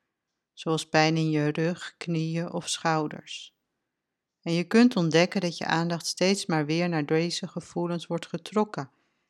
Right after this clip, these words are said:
in plaats van naar je adem of je hele lichaam. Je zou dit kunnen gebruiken om te experimenteren met doelbewust ervoor kiezen om van houding te veranderen. Of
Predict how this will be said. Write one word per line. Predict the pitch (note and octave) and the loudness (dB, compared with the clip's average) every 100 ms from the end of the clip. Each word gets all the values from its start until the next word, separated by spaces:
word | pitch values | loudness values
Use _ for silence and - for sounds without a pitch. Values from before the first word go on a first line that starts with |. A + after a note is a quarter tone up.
| _ | _
in | D#3+ | -10
plaats | D3 D3+ D3 | 0 2 2
van | - | 0
naar | D3+ C#3+ | -2 0
je | C#3 | -2
adem | - C#3+ C#3+ D3 D#3 | -2 -2 -2 -4 -8
of | D#3 | -8
je | - | -8
hele | D3 D3 D3+ C#3+ | -6 -4 -4 -4
lichaam. | C#3+ - - D#3 D3 _ _ _ _ _ _ _ _ _ | -6 -8 -12 -14 -16 _ _ _ _ _ _ _ _ _
Je | F3 | -6
zou | E3 G3+ | 4 6
dit | A#3 A3+ | 6 4
kunnen | - G3 | 4 2
gebruiken | F3+ D#3 D#3 E3 F#3 F#3+ | 2 0 4 4 4 2
om | F3 | -4
te | - | -2
experimenteren | D#3+ - - D#3 D3+ D3+ D3+ F#3 F3+ F#3 | -4 -4 -4 -2 0 -2 -2 -2 -2 -2
met | E3+ C#3 | -2 -2
doelbewust | C#3 G#3+ A3+ F#3+ E3 E3+ G3 - | 0 0 0 -2 -2 0 -2 -4
ervoor | D#3+ - D3 - | -6 -4 -6 -4
kiezen | G3 G3+ - A#3 - _ _ _ | -4 -4 -4 -6 -10 _ _ _
om | - G3+ | -6 0
van | A3 | 2
houding | F#3 G#3 G#3 G#3 G3+ | 4 4 4 2 -2
te | G#3 | -6
veranderen. | - G#3 B3+ A#3+ B2 - C3 _ _ _ _ _ _ _ _ - | -2 4 4 4 0 -10 -18 _ _ _ _ _ _ _ _ -20
Of | - E3 G#3 - - | 0 2 2 0 -12